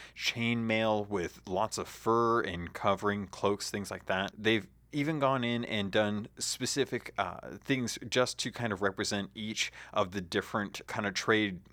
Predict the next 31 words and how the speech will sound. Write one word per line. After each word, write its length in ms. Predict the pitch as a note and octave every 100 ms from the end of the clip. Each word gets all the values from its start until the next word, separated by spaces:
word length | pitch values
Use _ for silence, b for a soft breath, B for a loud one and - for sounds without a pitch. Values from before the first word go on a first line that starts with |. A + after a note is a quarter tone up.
| - A2 G2
goods, 340 | A2 F2+ D#2+
as 160 | F2+ -
far 220 | G#2 G2+
as, 120 | F2+
like, 160 | F2+ E2
a, 140 | E2+
a 100 | F#2
bukai 580 | F2 A2 - G#2+ A2+ A2+
eye, 260 | - G2+ G2 -
eye 320 | G2+ G#2 F#2 -
or 220 | F2 E2
a 60 | E2+
kraken 460 | - C3+ - F#2+
eye 160 | E2+ E2+
or 160 | E2 E2+
a 60 |
meg 300 | G2 A#2+ G#2
tooth 300 | - F2+ - -
to 80 |
use 260 | G2+ G2+ G2+
for 160 | - F#2
crafting. 540 | - A2+ A2 - E2+ - B B B B
They're 220 | G#2+ A2+
talking 380 | A2 C3+ C3+ B2
about, 280 | G#2+ G#2+ D#2+
like, 140 | F#2 -
wolf 340 | G2+ B2+ -
head 340 | B2+ A#2 G#2+
figureheads 760 | - A2+ G2 F2 - F2+ E2+ -
and, 220 | F2 F2
and 400 | G2 F2+ F2 -